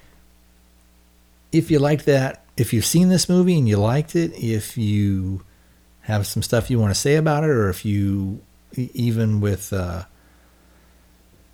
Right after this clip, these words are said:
oh, Bone Tomahawk or Cell Block ninety-nine, I think I might try and hook that movie up again and get maybe something like that going here pretty quick.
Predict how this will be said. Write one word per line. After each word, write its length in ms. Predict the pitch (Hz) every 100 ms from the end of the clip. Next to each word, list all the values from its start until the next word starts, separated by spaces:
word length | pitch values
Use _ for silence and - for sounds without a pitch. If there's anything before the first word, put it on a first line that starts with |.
| _ -
oh, 180 | 120 120
Bone 280 | 113 113
Tomahawk 720 | 107 123 131 120 127 131 127 117
or 220 | 98 87
Cell 320 | - 120 117
Block 300 | 113 123 113
ninety-nine, 560 | 117 117 117 117 120 131
I 100 | 101
think 300 | - 185 147
I 80 |
might 260 | 131 127 131
try 220 | - 127
and 320 | 127 113 107
hook 360 | - - 135 -
that 200 | 120 117
movie 340 | 113 113 113
up 100 | 110
again 220 | 113 107 107
and 140 | 101
get 200 | 110 - - -
maybe 220 | 120 107
something 240 | 101 104 101
like 180 | 98 -
that 200 | 98 95
going 240 | 104 95
here 200 | 92 95
pretty 480 | 90 - - 107 98
quick. 600 | - - 101 92 90